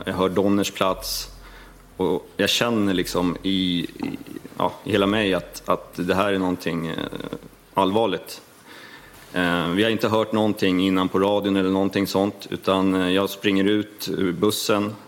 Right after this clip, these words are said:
eh, direkt, eh, egentligen innan hon har pratat klart. Eh,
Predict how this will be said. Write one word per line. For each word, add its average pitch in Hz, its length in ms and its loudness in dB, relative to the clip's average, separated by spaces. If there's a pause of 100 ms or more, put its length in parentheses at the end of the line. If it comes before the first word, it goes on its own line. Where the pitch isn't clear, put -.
eh, 87 200 -2
direkt, - 580 -2 (300)
eh, 92 60 0
egentligen 101 360 2
innan 92 240 2
hon 92 180 2
har 92 80 2
pratat - 320 -2
klart. - 420 -2 (1300)
Eh, - 280 -8